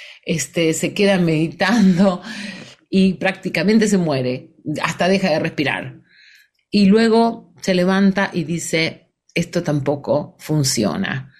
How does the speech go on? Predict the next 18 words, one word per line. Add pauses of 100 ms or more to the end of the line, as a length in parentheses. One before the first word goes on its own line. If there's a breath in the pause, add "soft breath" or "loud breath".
(180 soft breath)
Ninguno
de
esos,
él
ya
sabía
que
no
funcionaba,
en
realidad,
pero
quería
<laughs>
demostrarle
a
los
demás